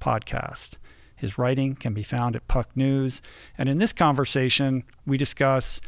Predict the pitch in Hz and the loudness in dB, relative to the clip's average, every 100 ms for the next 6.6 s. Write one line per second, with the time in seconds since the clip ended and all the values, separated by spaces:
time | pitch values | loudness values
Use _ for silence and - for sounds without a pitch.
0 | - - 143 135 127 - 107 110 - 120 | -12 -4 0 2 0 -2 -6 -8 -4 -2
1 | 117 117 - 147 151 170 170 - 123 104 | -2 -2 0 0 2 4 4 0 -2 0
2 | 127 - 147 135 - 127 117 - - 123 | -2 2 2 4 2 0 -2 -4 0 2
3 | 131 131 139 147 - - - - - 120 | 2 0 -2 -6 -12 -20 -20 -18 -4 -2
4 | 117 117 _ - 175 156 - - 143 170 | 0 -4 _ 2 2 2 2 2 4 4
5 | 165 - 139 120 135 135 - 135 123 - | 0 0 0 0 0 0 2 2 2 0
6 | - 143 - 160 160 | 0 0 2 0 0